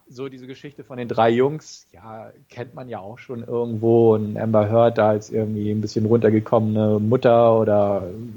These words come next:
Frau auf jeden Fall. Und diese leichten übernatürlichen Geschichten, die da drin waren, oder zumindest dieses Surreale, ähm,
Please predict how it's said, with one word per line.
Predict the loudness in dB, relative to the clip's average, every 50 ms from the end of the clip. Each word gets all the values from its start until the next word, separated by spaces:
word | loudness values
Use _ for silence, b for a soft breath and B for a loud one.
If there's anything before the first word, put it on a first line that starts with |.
| -14 -14 -14 -12 -14 -14 -16
Frau | -10 0 4 4 6 6 4
auf | 2 0 0
jeden | -2 -2 -2 -4 -8
Fall. | -6 -2 -2 0 2 2 2 0 0
Und | -2 -4 -8 -8 -10 b b b b b b b b b b b b _ _ _ _
diese | -8 -6 -4 -4 -2
leichten | 0 0 0 0 -2 -6 -12 -12
übernatürlichen | -8 -6 -6 -4 -6 -6 -8 -10 -12 -12 -12 -14
Geschichten, | -16 -18 -20 _ _ -20 -20 -20 -20 -18 _ -16 -10
die | -6
da | -6 -6
drin | -6 -4 -6 -6 -4 -2
waren, | -4 -4 -4 -4
oder | -6 -8 -10
zumindest | -10 -16 -16 -16 -16 -16 -18
dieses | -20 -20 -10 -4
Surreale, | -2 0 2 4 4 6 4 4 4 4 4 2 2 0 -2 -4 -6 -4
ähm, | -4 -2 -2 -4 -8 -10 -12 -14 -16